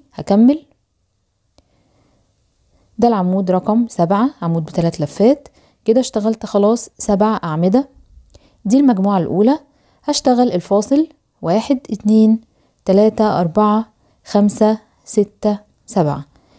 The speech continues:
وبرضو نخلي السلاسل مستريحة، سبع سلاسل فاصل. انا هنا هشتغل اربع مجموعات.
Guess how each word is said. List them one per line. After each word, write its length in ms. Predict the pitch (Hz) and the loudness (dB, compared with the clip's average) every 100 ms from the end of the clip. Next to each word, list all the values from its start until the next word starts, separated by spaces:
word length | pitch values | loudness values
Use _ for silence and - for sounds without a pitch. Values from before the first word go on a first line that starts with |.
| _ | _
وبرضو 300 | 156 185 214 | -2 -2 -2
نخلي 260 | 233 226 226 | -6 -2 -4
السلاسل 480 | 226 220 220 220 214 | -2 -2 -2 0 -2
مستريحة، 600 | 202 - 185 156 139 - _ _ _ _ | -4 -4 -4 -4 -8 -18 _ _ _ _
سبع 340 | 226 220 240 | 0 0 -2
سلاسل 520 | - 180 214 220 233 | 0 2 2 2 -2
فاصل. 460 | - 220 226 294 311 _ _ _ _ _ 233 | 0 0 0 -2 -4 _ _ _ _ _ 0
انا 100 | 240 | 2
هنا 200 | 214 196 | 2 -2
هشتغل 440 | - 220 240 254 | -2 -2 0 0
اربع 320 | 185 190 202 | -2 0 0
مجموعات. 600 | 190 196 185 151 - _ | 0 0 -2 -6 -10 _